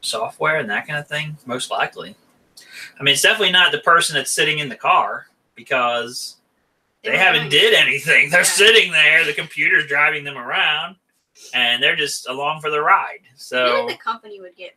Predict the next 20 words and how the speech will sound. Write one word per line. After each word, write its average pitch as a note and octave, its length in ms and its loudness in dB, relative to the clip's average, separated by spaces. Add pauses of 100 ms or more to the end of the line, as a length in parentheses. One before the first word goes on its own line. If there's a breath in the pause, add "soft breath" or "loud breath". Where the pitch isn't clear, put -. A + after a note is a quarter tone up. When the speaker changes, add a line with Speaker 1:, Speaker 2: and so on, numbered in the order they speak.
(100)
Speaker 2:
more F#3 140 -20
lawsuits, F3 560 -16
Speaker 1:
Uh, - 180 -2
Speaker 2:
really, D#3+ 160 -20
because F3+ 280 -10
they're G#3 220 8
the G#3 80 6
Speaker 1:
yeah. G3+ 180 6
Speaker 2:
ones F#3+ 80 -6
that - 80 -14
program G#3 400 -6
the F#3 140 -12
A F#3 340 -2
Is F#3+ 100 -14
and F#3 100 -20
stuff E3 320 -14
for - 80 -20
driving, E3+ 520 -8
Speaker 1:
Yeah. G#2+ 100 -14
Speaker 2:
so, - 160 -12